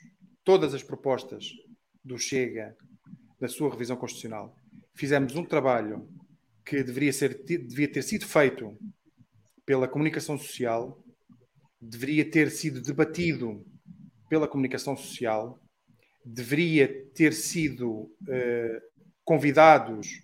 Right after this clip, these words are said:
os, as pessoas que deram origem a esta, eh, proposta para a esclarecer, para que os portugueses, eh, tivessem, eh, conhecimento da mesma, e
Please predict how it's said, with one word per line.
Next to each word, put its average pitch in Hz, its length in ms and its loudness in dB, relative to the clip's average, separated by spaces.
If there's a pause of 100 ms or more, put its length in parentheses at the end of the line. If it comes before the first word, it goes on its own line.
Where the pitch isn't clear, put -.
(540)
os, 131 920 -2
as 127 100 -8
pessoas 127 800 0
que - 140 -10
deram 131 240 2
origem 131 600 -2
a 127 40 -10
esta, 120 680 -4 (720)
eh, 113 240 -4
proposta 131 760 -2 (480)
para 127 260 2
a - 20 0
esclarecer, 151 840 0 (160)
para - 140 -2
que - 80 -8
os - 80 -8
portugueses, 131 920 -2 (640)
eh, 120 260 -4
tivessem, 123 840 0 (320)
eh, 120 300 -6
conhecimento 135 640 -4
da 117 60 -4
mesma, 160 520 -4 (1000)
e 127 760 -6